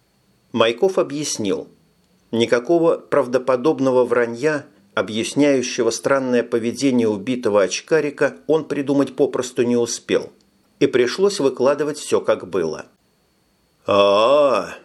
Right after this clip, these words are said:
дослушав до конца, спохватился алфавит. «Так я ж его знаю. Ты ж его в марте, что ли, или в феврале ко мне во двор приводил посмотреть, что да как, посоветоваться». «Так ты ему, значит, не заплатил?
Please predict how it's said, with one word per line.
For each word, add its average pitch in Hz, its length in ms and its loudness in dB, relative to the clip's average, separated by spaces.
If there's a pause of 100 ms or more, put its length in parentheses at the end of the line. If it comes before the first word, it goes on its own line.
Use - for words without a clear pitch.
(640)
дослушав 117 640 0
до 101 100 -2
конца, 110 480 0
спохватился 117 840 -2
алфавит. 101 680 -4 (760)
«Так 95 240 2
я 123 220 2
ж - 80 -6
его 131 300 2
знаю. 98 480 -4 (340)
Ты 113 120 2
ж - 100 -4
его 117 280 2
в 101 80 -10
марте, 120 380 -2
что 107 240 -2
ли, 98 260 0
или 92 120 0
в 92 60 -6
феврале 120 600 0 (140)
ко 123 100 0
мне 117 180 0
во 120 140 2
двор 127 260 0
приводил 110 480 0
посмотреть, 120 640 -2
что 117 220 -2
да 107 120 0
как, - 400 -10 (180)
посоветоваться». 107 1000 -2 (560)
«Так 113 280 0
ты 120 120 0
ему, 151 280 0
значит, 156 480 0
не 151 120 2
заплатил? 139 1080 0